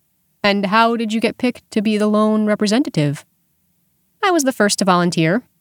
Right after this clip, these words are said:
Dex blinked. That was it?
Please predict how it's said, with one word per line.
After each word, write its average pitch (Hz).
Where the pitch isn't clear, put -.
Dex 160
blinked. 160
That 160
was 156
it? 175